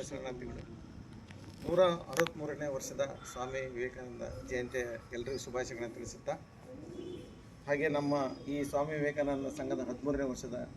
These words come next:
ಕಾರ್ಯಕ್ರಮಕ್ಕೆ ಅಧ್ಯಕ್ಷರು ಮತ್ತು ಎಲ್ಲ ಸದಸ್ಯರುಗಳನ್ನು ನಾನು ಸ್ವಾಗತಿಸುತ್ತಾ, ಸ್ವಾಮಿ ವಿವೇಕಾನಂದರ ತತ್ವಗಳನ್ನು ನಾವು ಅಳವಡಿಸಿಕೊಳ್ಳಬೇಕು. ಈಗಾಗಲೇ ನಮ್ಮ ರಮೇಶ್ ಸರ್ ಅವರು ಅವ್ರ ಬಗ್ಗೆ ಭಾಳ ಎಲ್ಲ ತಿಳಿಸಿದ್ದಾರೆ ಸವಿವರವಾಗಿ.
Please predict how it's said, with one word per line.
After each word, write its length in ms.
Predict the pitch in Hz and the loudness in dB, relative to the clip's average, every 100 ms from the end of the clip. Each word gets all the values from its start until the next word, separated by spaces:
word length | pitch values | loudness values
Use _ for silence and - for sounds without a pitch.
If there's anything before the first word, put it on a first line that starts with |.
| - - - | -14 -8 2
ಕಾರ್ಯಕ್ರಮಕ್ಕೆ 840 | 135 131 131 131 147 147 - - - | 2 4 0 -2 -2 -6 -6 -12 -6
ಅಧ್ಯಕ್ಷರು 420 | 123 139 156 160 139 | -4 -2 -2 -2 -4
ಮತ್ತು 240 | 135 135 | -2 0
ಎಲ್ಲ 200 | 120 139 | 2 2
ಸದಸ್ಯರುಗಳನ್ನು 800 | 135 131 123 127 123 120 127 127 | 0 -2 -4 -6 -6 -6 -6 -6
ನಾನು 200 | 117 117 | -4 -4
ಸ್ವಾಗತಿಸುತ್ತಾ, 640 | 110 120 120 117 113 - - - 247 269 320 339 330 339 339 - - - - - 135 | -4 -6 -6 -8 -10 -10 -10 -10 -12 -12 -12 -8 -8 -8 -12 -14 -18 -18 -18 -14 -8
ಸ್ವಾಮಿ 260 | 156 170 180 | 0 4 6
ವಿವೇಕಾನಂದರ 540 | 165 165 165 156 147 156 156 - - - | 6 4 2 0 2 2 0 -2 -8 -4
ತತ್ವಗಳನ್ನು 600 | 143 - 151 143 143 135 | -2 0 0 0 2 0
ನಾವು 380 | 131 131 127 127 | 0 -2 -4 0
ಅಳವಡಿಸಿಕೊಳ್ಳಬೇಕು. 840 | 135 131 - 135 123 123 120 160 - - - - - - - - - - - - | 0 0 -2 -2 -2 -4 -6 -12 -12 -14 -16 -16 -16 -14 -14 -14 -12 -12 -12 4
ಈಗಾಗಲೇ 320 | 143 156 170 | 8 8 8
ನಮ್ಮ 340 | 151 147 139 | 4 2 4
ರಮೇಶ್ 260 | 135 143 147 | 4 4 4
ಸರ್ 160 | 160 143 | 4 6
ಅವರು 260 | 139 139 | 6 4
ಅವ್ರ 380 | 131 127 131 131 | 4 0 -2 0
ಬಗ್ಗೆ 160 | 135 127 | 0 2
ಭಾಳ 200 | 120 139 127 123 - - 120 | 2 4 2 0 -6 -6 2
ಎಲ್ಲ 140 | 131 | 2
ತಿಳಿಸಿದ್ದಾರೆ 540 | 131 127 - 127 123 | 4 -4 -2 0 0
ಸವಿವರವಾಗಿ. 840 | 123 117 - 120 131 123 120 113 | 0 -2 -4 0 0 0 -2 -2